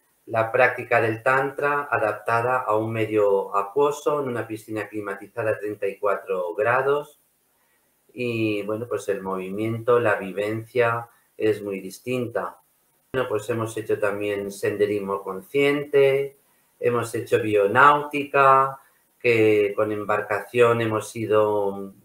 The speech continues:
pues, por la manga del Mar Menor y hemos salido a mar abierto. En alguna isla hemos bajado para, mm, para realizar yoga, tantra y,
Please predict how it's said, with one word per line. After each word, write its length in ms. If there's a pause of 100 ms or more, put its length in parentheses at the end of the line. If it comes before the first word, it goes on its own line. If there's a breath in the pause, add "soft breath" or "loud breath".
pues, 260
por 180
la 120
manga 400
del 180
Mar 240
Menor 560
y 60
hemos 200
salido 300
a 80
mar 180
abierto. 1000 (460 soft breath)
En 460
alguna 500
isla 480
hemos 340
bajado 560
para, 440
mm, 340 (1080)
para 240
realizar 600
yoga, 600
tantra 640
y, 320